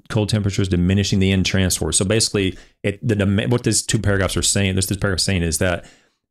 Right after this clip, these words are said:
the demand for N in terms of assimilation into proteins and amino acids is lower, and the actual flow of N into the plant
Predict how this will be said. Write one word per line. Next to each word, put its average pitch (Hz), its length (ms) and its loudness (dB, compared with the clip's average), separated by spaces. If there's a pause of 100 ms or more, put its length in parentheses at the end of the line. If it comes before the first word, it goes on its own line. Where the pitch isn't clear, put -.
the 104 100 0
demand 113 600 2
for 110 120 0
N 120 720 0
in 95 120 0
terms 98 280 0
of 85 240 -2
assimilation 107 580 0
into 95 160 0
proteins 104 520 0
and 92 80 2
amino 90 280 2
acids 95 380 0
is 85 160 0
lower, 101 540 2 (340)
and 127 180 4
the 117 80 4
actual 113 520 0
flow 117 500 0
of 104 80 0
N 92 260 2
into 113 460 0
the 98 140 -2
plant 113 760 -2